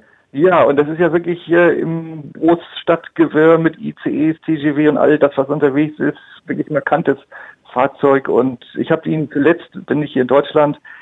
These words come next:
äh, in, in Österreich gesehen. Der gleiche Typ fuhr ja auch bei der Graz-Köflacher Eisenbahn und auch zum Schluss im Norden bei der Altonaer Kaltkirchener Eisenbahngesellschaft.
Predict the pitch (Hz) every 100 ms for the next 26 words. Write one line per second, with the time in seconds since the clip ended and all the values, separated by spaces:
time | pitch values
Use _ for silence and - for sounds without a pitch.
0 | - - _ 139 131 - 127 127 127 -
1 | 156 - 120 120 - 117 123 123 - 117
2 | 123 135 - - - - - 135 80 120
3 | 113 - 123 - - 139 - 127 107 -
4 | 135 143 135 135 - 175 143 143 151 147
5 | - 135 - - 123 117 123 127 123 110
6 | 117 110 110 - - - 123 117 113 -
7 | 87 - 117 120 107 104 101 104 87 -
8 | - - - - -